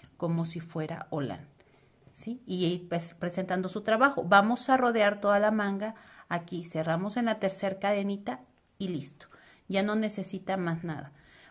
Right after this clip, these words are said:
Vamos a continuar y una vez que yo termine esto, regreso. Bien, mis hermosísimas, pues bueno,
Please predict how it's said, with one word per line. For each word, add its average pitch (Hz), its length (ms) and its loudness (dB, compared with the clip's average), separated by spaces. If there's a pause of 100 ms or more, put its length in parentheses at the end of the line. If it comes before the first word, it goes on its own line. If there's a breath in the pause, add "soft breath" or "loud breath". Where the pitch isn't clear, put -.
(100)
Vamos 226 480 4
a 254 120 2
continuar 190 680 2 (520 loud breath)
y 202 160 -2
una 240 260 6
vez 226 200 2
que 185 140 -2
yo 175 140 -2
termine 190 560 2
esto, 175 280 -6
regreso. 151 500 -6 (1500)
Bien, 180 200 -2
mis 175 160 -4
hermosísimas, 196 640 2
pues 160 160 0
bueno, - 200 -6